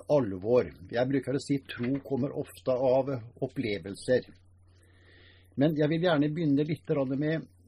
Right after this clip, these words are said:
barndommen din, da du var veldig liten. Eh, vi snakket om denne her, eh, liten,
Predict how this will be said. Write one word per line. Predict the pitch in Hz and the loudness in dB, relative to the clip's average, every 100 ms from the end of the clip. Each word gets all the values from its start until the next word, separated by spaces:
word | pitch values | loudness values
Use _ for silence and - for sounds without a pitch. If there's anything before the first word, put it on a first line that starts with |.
| - 127 127 | -20 -16 -8
barndommen | 123 175 139 113 120 120 131 135 | 0 2 2 -2 -2 -2 0 0
din, | 180 175 127 92 | 0 0 -2 -4
da | 117 123 | -2 0
du | 147 | 0
var | 123 120 135 147 | 2 2 2 0
veldig | 139 117 131 | -4 -4 -4
liten. | 156 - - 185 196 123 - _ - - - - - | -6 -8 -10 -4 -2 -2 -8 _ -20 -20 -20 -20 -18
Eh, | - 131 131 135 135 135 135 | -4 0 2 2 0 -4 -4
vi | 143 143 | -4 -2
snakket | 156 131 139 | -2 -4 -2
om | 139 | 0
denne | 139 127 | 0 0
her, | 123 135 | -2 0
eh, | 139 135 | -2 -2
liten, | 135 135 - 135 | -4 -8 -8 -4